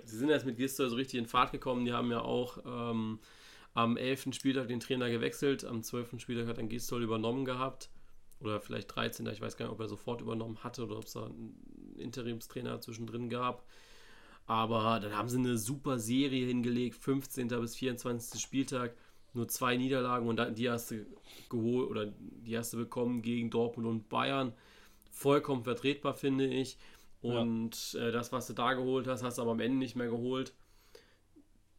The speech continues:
Speaker 1: Viele
Speaker 2: Ich wollte
Speaker 1: F C
Speaker 2: grad sagen, na-, nach Corona-Pause lief halt aber so gar nichts
Speaker 1: Genau,
Speaker 2: mehr, ne?
Speaker 1: also die F C, äh, Fans haben ja, glaub ich, am vierundzwanzigsten Spieltag schon wieder an Europa nachgedacht gehabt,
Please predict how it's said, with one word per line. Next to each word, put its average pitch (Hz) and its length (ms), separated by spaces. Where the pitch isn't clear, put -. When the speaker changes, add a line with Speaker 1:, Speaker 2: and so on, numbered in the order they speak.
Speaker 1:
Viele 139 280
Speaker 2:
Ich 127 60
wollte 135 120
Speaker 1:
F 143 60
C 143 80
Speaker 2:
grad 139 140
sagen, 135 300
na-, 123 140
nach 131 280
Corona-Pause 135 760
lief 135 260
halt 120 200
aber 117 240
so 110 120
gar 120 260
nichts 113 180
Speaker 1:
Genau, 135 320
Speaker 2:
mehr, 120 80
ne? 117 60
Speaker 1:
also 117 160
die 127 120
F 123 180
C, 139 200
äh, 120 600
Fans 135 340
haben 131 240
ja, 123 240
glaub 123 180
ich, 123 80
am 120 100
vierundzwanzigsten 123 580
Spieltag 123 340
schon 120 180
wieder 123 240
an 120 120
Europa 120 480
nachgedacht 113 640
gehabt, 120 440